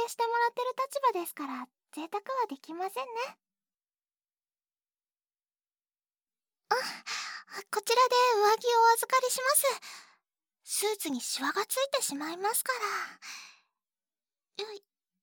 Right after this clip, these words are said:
しょっと。では、あちらの施術台にお座りください。ガウンがありますので、バスケットに服を脱いでガウ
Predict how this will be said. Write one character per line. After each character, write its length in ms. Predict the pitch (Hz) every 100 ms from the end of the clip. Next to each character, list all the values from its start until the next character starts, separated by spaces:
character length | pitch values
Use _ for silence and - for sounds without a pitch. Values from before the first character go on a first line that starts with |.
| _ -
し 380 | - - -
ょ 40 | 571
っ 40 | _ _ _ _ _ -
と。 80 | - - - _ _ _ _ _ _ _ _ _ _ _ _ _ _ _ _ _ _ _ _ _ _ _ _ _ _ _ _ _ _ _ _ _ _ _ _ _ _ -
で 100 | 339
は、 300 | 494 587 571 - - - _ _ -
あ 100 | 339
ち 160 | 403
ら 100 | 403
の 160 | 403 415
施 180 | 403 349
術 260 | 381 403
台 240 | 415 427 415
に 140 | 403
お 80 | 349
座 280 | - 359 370
り 120 | 392
く 100 | 415
だ 160 | 427 427
さ 100 | 466 466
い。 100 | 466 - - - _ _ _ _ _ _ _ _ _
ガ 100 | -
ウ 320 | 440 554 554 370
ン 40 |
が 40 |
あ 20 | 311
り 120 | 320
ま 160 | 392
す 100 | 453
の 140 | 427 370
で、 80 | 311 - - _ _ -
バ 80 | 349
ス 80 | -
ケ 120 | 415
ッ 40 | 427
ト 80 | 359
に 180 | 294 233
服 240 | - 427 440
を 60 |
脱 120 | 349 311
い 60 |
で 80 | 277
ガ 40 |
ウ 40 | 247